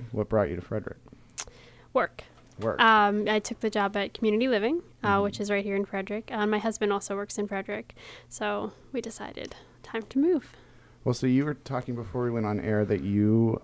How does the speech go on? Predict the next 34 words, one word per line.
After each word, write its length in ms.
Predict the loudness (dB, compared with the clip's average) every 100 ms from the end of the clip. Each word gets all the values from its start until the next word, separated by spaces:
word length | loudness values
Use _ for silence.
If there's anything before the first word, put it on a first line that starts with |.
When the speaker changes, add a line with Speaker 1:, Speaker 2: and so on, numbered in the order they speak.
| 0
Speaker 1:
uh, 260 | 4 4
have 220 | 2 0 0
a 40 |
background 480 | 0 0 0 2 4
in 120 | 4
newspapers. 1000 | 4 2 0 -2 0 0 0 2 0 -2
Speaker 2:
Yes. 260 | -6 -6 -12
Speaker 1:
So 360 | -12 -8 -2
did 160 | 0 0
you 60 | 0
go 120 | 2
to 160 | 2 0
college 400 | -2 -2 0 -2
for 140 | 0 2
newspapers, 540 | 2 0 -4 -2 -6
perhaps? 600 | -6 -4 -2 -4 -8 -14
Speaker 2:
Yes, 240 | -2 -2 2
I 160 | 2
went 200 | 4 2
to 80 | 0
college 380 | 0 4 4 2
for 140 | -2
journalism. 640 | -2 -2 -2 -4 -4 -4 4
I 80 | 4
actually, 680 | 4 2 4 6 8 6
Speaker 1:
Okay. 60 | 2
Speaker 2:
um, 500 | 0 0 0 -2 -6 -8 -8 2
double 240 | 4 6
majored 320 | 6 6 4
in 60 | 2
mass 160 | 0 0
communications 640 | 2 2 0 -2 0 0
and 100 | 2
English, 500 | 2 0 -2 -6